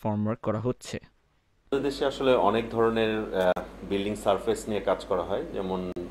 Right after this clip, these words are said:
Speaker 2: প্লাস্টার করে বিল্ডিং করা হয়। এখন অনেক দেখা যাচ্ছে ব্রিক, এক্সপোজ ব্রিক নিয়ে কাজ করা হয়। আবার আমরা এখন কিছু কিছু বড় ধরনের বিল্ডিং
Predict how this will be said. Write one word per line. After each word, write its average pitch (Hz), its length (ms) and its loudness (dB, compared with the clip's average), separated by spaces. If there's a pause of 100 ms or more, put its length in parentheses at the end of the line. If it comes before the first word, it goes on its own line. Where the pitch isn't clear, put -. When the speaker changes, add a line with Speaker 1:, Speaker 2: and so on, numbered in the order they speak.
(720)
Speaker 2:
প্লাস্টার 98 460 4
করে 95 140 0
বিল্ডিং 92 320 -4
করা 92 220 0
হয়। 90 260 -4 (260)
এখন 85 240 -6
অনেক 95 240 -2
দেখা 92 220 -4
যাচ্ছে 90 320 -8
ব্রিক, 113 160 -2 (100)
এক্সপোজ 110 440 -2
ব্রিক 98 260 -4
নিয়ে 95 140 0
কাজ 90 320 -2
করা 92 180 0
হয়। 90 220 -4 (360)
আবার 92 300 2
আমরা 95 240 2
এখন 95 320 -4 (340)
কিছু 120 180 -6
কিছু 131 280 -2
বড় 107 240 6 (120)
ধরনের 110 260 2
বিল্ডিং 98 440 -2